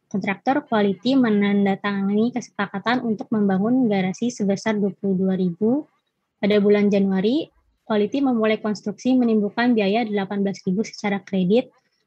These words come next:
dan pada akhir Januari menyelesaikan garasi jadi ke pembeli. Pada bulan Februari, Quality menghimpun uang dua puluh dua ribu dari pelanggan. Pada bulan Maret, Quality membayar delapan belas ribu pada kreditur.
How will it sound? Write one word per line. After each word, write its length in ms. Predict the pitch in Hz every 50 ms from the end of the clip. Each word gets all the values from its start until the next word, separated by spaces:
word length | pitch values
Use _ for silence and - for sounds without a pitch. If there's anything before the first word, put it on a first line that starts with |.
| _ _
dan 160 | - 233 220
pada 320 | - 220 208 202 208 202 208
akhir 240 | 202 - 226 208
Januari 560 | 202 202 196 190 202 190 190 196 214 247 277 262
menyelesaikan 720 | 240 220 208 202 202 - 196 190 190 202 233 247 226 185
garasi 800 | 208 196 190 185 190 185 - - - - - - 233 247 254 226
jadi 160 | 202 196 233
ke 160 | 220 - 226
pembeli. 480 | 190 208 202 196 185 190 190 185 - - _ _ _ _ _ _ _ _ _ _ _ _ _ _ _ _ _ _ _ _ -
Pada 240 | 220 220 277 285 247
bulan 240 | 247 233 220 208
Februari, 640 | - 226 208 190 185 196 190 180 180 185 220 254 285 277 -
Quality 320 | 220 202 202 202 190 -
menghimpun 480 | 254 254 247 226 220 214 208 - 214 214
uang 320 | 220 208 202 220 254 254
dua 120 | 233 220 196
puluh 160 | - 208 202 196
dua 140 | 196 196 190
ribu 320 | 190 185 175 180 226 233
dari 160 | 226 208 208
pelanggan. 560 | 208 - 196 190 185 185 185 185 190 208 240 269 - _ _ _ _ _ _ _ _ _ - - - -
Pada 160 | 202 196 220
bulan 240 | 233 240 240 226 220 208 202
Maret, 320 | 202 202 262 294 - _
Quality 320 | - 220 202 202 202 -
membayar 400 | 262 269 262 226 208 208 226 233
delapan 400 | 233 226 202 196 196 202 202 202
belas 160 | 202 202 - -
ribu 480 | 202 190 180 175 202 220 262 302 - - _ -
pada 240 | 214 202 190 226 247
kreditur. 560 | 247 240 233 214 190 202 196 - 202 185 165